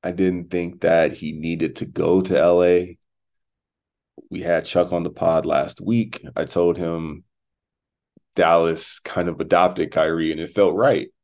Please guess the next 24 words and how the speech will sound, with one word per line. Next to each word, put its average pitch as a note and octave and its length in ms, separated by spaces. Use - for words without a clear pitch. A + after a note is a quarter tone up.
He's F#2 220
a F2 60
Dallas E2 380
fan, F#2 500
and D#2+ 260
he F#2+ 80
was G2+ 140
like, F2+ 200
"Yeah, G#2 440
like, F#2+ 500
there's B2+ 220
not E3+ 160
anybody D#3+ 420
else D3+ 240
who's C#3 180
really C3+ 280
gonna A#2 460
dying G#2 440
to F2+ 60
take F2+ 340
the F2 60
swing E2+ 420
on D2 160
Kyrie." D#2 640